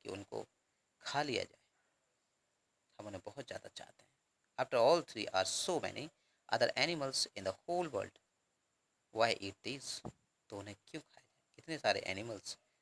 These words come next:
संसार में जो है ना है। Sister Steele raised one hand to silence them। One of you explain। तो सिस्टर स्टीले सबको साइलेंस करते हुए कहती हैं, "उनमें से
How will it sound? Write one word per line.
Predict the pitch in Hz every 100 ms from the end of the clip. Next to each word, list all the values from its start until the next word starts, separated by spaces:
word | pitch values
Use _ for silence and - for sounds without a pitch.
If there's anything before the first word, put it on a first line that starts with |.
| _ -
संसार | 104 - 110 120
में | 98
जो | 101
है | -
ना | 98
है। | - - _ _ _ _ _ _ _ _ _ _ _ _ _ _ _ _ _
Sister | - 220 254 247
Steele | 220 226 175
raised | 165 196 - 131
one | 127 127
hand | 175 170 - -
to | - - 110
silence | 151 185 147 -
them। | - - - - - _ _ _ _ _ _ _
One | 110 123 113
of |
you | - 101
explain। | 95 - _ 127 170 - _ _ _ _ _ _ _ _ _ _ _ _ _ _ _ _
तो | - 87 - _ _ _ _ _ _ _ _
सिस्टर | 147 143 170
स्टीले | - 170 175 113
सबको | - 127 -
साइलेंस | 127 127 127 -
करते | 123 -
हुए | 135
कहती | -
हैं, | 135
"उनमें | 120 117
से | -